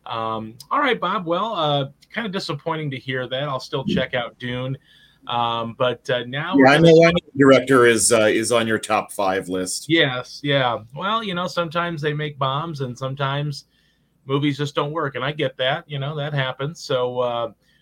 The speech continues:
Speaker 1: we'll still, I'll still check it out just to see what, uh, what's, what all the fuss is about. Um, but obviously a li-, a lighter week, uh, this week for releases. Uh, we're gonna do a, a top five again, uh, as we do, uh,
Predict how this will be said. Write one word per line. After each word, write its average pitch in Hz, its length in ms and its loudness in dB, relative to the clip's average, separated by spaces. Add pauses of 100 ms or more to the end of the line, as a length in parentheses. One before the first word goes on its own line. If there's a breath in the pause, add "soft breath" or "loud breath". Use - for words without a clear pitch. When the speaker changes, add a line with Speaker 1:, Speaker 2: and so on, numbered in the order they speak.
Speaker 1:
we'll 151 100 -4
still, 160 260 -4
I'll 147 140 -2
still 175 200 -8
check 190 240 -6
it 175 60 -6
out 185 180 -2
just 156 180 -10
to 143 80 -12
see 151 200 -4
what, 147 300 -6
uh, 143 180 2
what's, 143 220 -4
what 143 220 -6
all 147 120 0
the 139 80 -4
fuss 135 320 -6
is 120 120 -16
about. 123 360 -4 (440)
Um, 127 400 0
but 127 260 -4
obviously 156 400 0
a 139 60 0
li-, 143 180 -2
a 131 120 -4
lighter 143 400 -2
week, 139 300 -6
uh, 123 320 -6 (120)
this 135 240 -12
week 135 200 -8
for 117 180 -8
releases. 139 760 -4 (380)
Uh, 123 240 -6
we're 123 140 -8
gonna 135 200 -4
do 131 220 -4
a, 117 140 -4
a 110 140 -4
top - 360 -6
five 131 280 -2
again, 139 400 -6
uh, 139 200 -8
as 123 180 -8
we 123 160 -10
do, 123 360 -8
uh, 113 380 -6